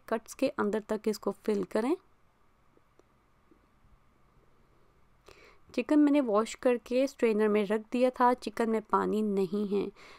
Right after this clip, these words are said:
तो आप चिकन को वॉश करके रख दीजिएगा। अगर चिकन में पानी हुआ तो कुक करते टाइम ये बहुत ज़्यादा पानी छोड़ देगा,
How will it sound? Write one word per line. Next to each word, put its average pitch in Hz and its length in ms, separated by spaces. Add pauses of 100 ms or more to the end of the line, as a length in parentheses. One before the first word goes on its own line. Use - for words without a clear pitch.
(160)
तो - 140
आप 214 200
चिकन 262 300
को 262 120
वॉश 220 260
करके 240 260
रख 208 140
दीजिएगा। 226 560
अगर 208 280
चिकन 226 320
में 269 140
पानी 220 380
हुआ 247 240
तो 262 140
कुक - 220
करते 233 320
टाइम 240 220
ये 254 120
बहुत 240 280
ज़्यादा 202 220
पानी 175 340
छोड़ 185 280
देगा, - 380